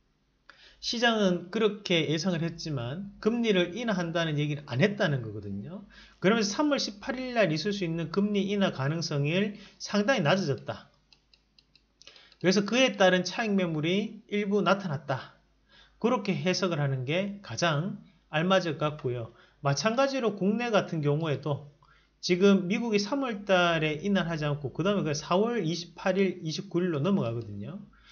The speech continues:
그러니까 국내 같은 경우에는, 자, 이월 달이 있고, 이월 달이 있고, 그 다음에 이제 사월 달이 있습니다. 어, 그러면 결국에는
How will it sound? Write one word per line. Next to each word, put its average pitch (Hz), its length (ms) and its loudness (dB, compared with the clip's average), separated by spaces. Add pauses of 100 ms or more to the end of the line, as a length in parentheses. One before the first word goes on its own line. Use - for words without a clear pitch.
(200)
그러니까 185 180 -2
국내 277 340 4
같은 202 320 2
경우에는, 180 720 0 (280)
자, 95 280 -16 (640)
이월 262 640 2
달이 147 440 4
있고, 123 680 -6
이월 175 380 0
달이 135 220 0
있고, 185 420 -6
그 156 100 -6
다음에 165 200 0
이제 120 80 -6
사월 208 420 0
달이 156 220 0
있습니다. 110 560 -8 (960)
어, 135 300 -2
그러면 175 800 4 (240)
결국에는 180 920 4